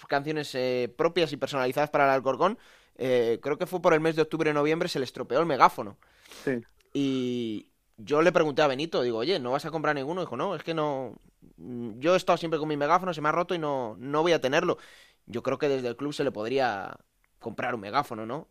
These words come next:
Speaker 1: Ceder un megáfono, dar un megáfono a Benito, porque para un aficionado que tienen que estar, eh, con el megáfono,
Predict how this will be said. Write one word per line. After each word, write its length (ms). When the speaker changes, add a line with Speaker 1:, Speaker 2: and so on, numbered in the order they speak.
Speaker 1:
Ceder 360
un 80
megáfono, 440
dar 160
un 60
megáfono 380
a 20
Benito, 260
porque 180
para 160
un 60
aficionado 380
que 100
tienen 200
que 80
estar, 260
eh, 180
con 100
el 80
megáfono, 460